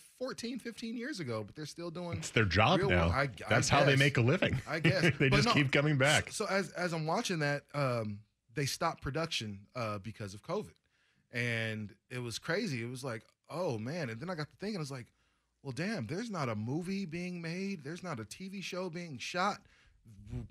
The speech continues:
Speaker 1: we, for a while, might have the last of whatever episodes are out now. These for a while will be the last episodes of anything that we see.
Speaker 2: Yeah,
Speaker 1: And
Speaker 2: except
Speaker 1: that's
Speaker 2: for
Speaker 1: crazy.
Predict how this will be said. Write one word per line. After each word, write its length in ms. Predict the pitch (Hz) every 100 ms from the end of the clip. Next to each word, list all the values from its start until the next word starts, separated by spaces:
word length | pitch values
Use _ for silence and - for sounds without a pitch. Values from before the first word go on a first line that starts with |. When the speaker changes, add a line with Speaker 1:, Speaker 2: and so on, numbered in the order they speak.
| 110 120
Speaker 1:
we, 260 | 143 226
for 220 | 233 202
a 60 | 135
while, 420 | 117 143 208 143
might 220 | 135 160
have 240 | 143 156 139
the 80 | 131
last 560 | 123 127 151 160 -
of 260 | 139 135 - _ _ _ _
whatever 340 | 131 151 190 -
episodes 400 | 160 175 175 165
are 80 | 143
out 160 | 160 135
now. 440 | 127 135 175 196 _ _ 123 -
These 360 | 135 175 240 175 147 135 _ 143
for 200 | 131 196
a 40 | 160
while 260 | 135 175
will 80 | 151
be 100 | 147
the 100 | 139
last 320 | 123 147 156 -
episodes 500 | 151 160 143 131 -
of 200 | 147 135
anything 480 | 185 185 135 143 156 _ _ _
that 160 | 147 165
we 100 | 196
see. 340 | - 269 - - _ -
Speaker 2:
Yeah, 280 | 117 113 131
Speaker 1:
And 80 | -
Speaker 2:
except 240 | 160 147
Speaker 1:
that's 120 | -
Speaker 2:
for 280 | 143 139 127
Speaker 1:
crazy. 320 | 120 110 95